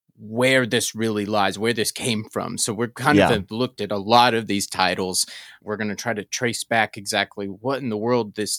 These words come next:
Speaker 1: thought was, where it started, how we've, how we depicted this before, and maybe why now we are stuck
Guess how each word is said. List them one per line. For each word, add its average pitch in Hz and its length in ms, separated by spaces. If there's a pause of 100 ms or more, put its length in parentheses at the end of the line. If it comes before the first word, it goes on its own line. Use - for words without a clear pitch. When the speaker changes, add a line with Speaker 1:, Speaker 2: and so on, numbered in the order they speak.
Speaker 1:
thought 110 320
was, 107 560
where 120 180
it 110 100
started, 101 460
how 123 220
we've, 117 260 (220)
how 131 140
we 127 140
depicted - 520
this 104 160
before, 107 640 (400)
and 104 420
maybe 120 400
why 104 440
now 104 720 (460)
we 107 300
are 98 160
stuck - 720